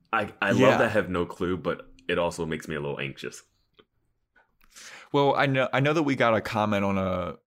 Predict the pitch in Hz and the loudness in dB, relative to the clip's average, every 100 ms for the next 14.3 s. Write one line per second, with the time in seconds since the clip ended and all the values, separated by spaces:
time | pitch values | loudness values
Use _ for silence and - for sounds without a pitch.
0 | - - 95 95 92 92 90 90 92 - | -8 -2 0 2 0 0 0 0 -4 -2
1 | 90 87 87 87 95 90 90 90 90 87 | 0 0 -4 -4 -4 -2 -2 -2 -2 -2
2 | 87 82 _ - - _ _ - - 98 | -2 -4 _ -20 -20 _ _ -18 -14 -8
3 | - 110 104 92 101 107 107 101 101 98 | -2 0 2 0 0 0 0 2 2 2
4 | 95 98 - 107 95 104 101 98 - 95 | 0 -2 -2 -4 -2 0 -2 -2 -4 -2
5 | 90 - _ _ _ _ - 101 107 98 | -4 -8 _ _ _ _ -14 -6 0 2
6 | 92 92 - - 104 95 98 98 95 87 | 2 0 -6 -4 -2 2 2 2 2 0
7 | 85 - - 117 98 92 - 92 92 87 | -4 -12 -6 -4 -2 -2 0 0 2 0
8 | 82 - 90 82 92 87 85 85 82 82 | -4 -4 -4 -4 -4 -2 -2 -2 -2 -2
9 | 82 80 85 - 67 _ - 87 - 95 | -2 -4 -8 -10 -20 _ -8 -6 -4 -2
10 | 82 78 - - _ _ _ _ _ _ | -2 -6 -12 -14 _ _ _ _ _ _
11 | _ _ - 92 85 82 82 82 78 78 | _ _ -6 -2 0 0 -2 -2 -6 -10
12 | _ _ _ _ _ _ _ _ _ _ | _ _ _ _ _ _ _ _ _ _
13 | _ _ _ _ _ - - 117 107 101 | _ _ _ _ _ -16 -6 -2 0 0
14 | 95 - | -2 -2